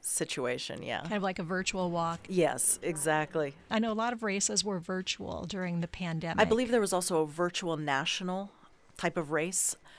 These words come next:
Speaker 1: for the American Cancer Society, but we did, I'm trying to think if it was twenty twenty or twenty twenty-one, you know, the years blur, but we did do kind of a drive-in. It was a very small event, but we still had people come out. We had sponsors.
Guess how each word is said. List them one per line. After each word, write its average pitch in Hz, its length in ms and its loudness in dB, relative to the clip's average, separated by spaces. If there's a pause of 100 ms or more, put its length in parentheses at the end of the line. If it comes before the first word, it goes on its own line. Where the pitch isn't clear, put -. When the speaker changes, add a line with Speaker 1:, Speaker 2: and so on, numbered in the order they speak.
Speaker 1:
for - 240 2
the 165 100 2
American 156 340 0
Cancer 156 320 -4
Society, 175 540 0
but 151 220 4 (380)
we 202 140 4
did, 196 380 2
I'm 185 100 -4 (600)
trying 269 180 -10
to 262 60 -14
think 196 140 -6
if - 100 -6
it - 80 -8
was 156 180 -4
twenty 180 260 0
twenty 175 240 0
or 165 80 2
twenty 160 260 -2
twenty-one, 156 400 -2
you 160 100 -2
know, 160 100 0
the 160 80 -2
years 160 280 0
blur, 160 320 2
but 156 180 2
we 175 80 2
did 180 200 0
do 170 380 0
kind 214 180 -2
of 202 80 -2
a 175 60 0
drive-in. 156 580 0
It - 80 -6
was 240 200 -4 (320)
a 185 60 -2
very 202 220 2
small 180 440 -2
event, 180 460 -6
but 214 120 0
we 208 80 -2
still - 220 2
had 196 200 -6
people 196 300 -6
come 190 220 -6
out. 160 300 -2
We 165 140 -6
had 160 280 -6
sponsors. 156 760 -2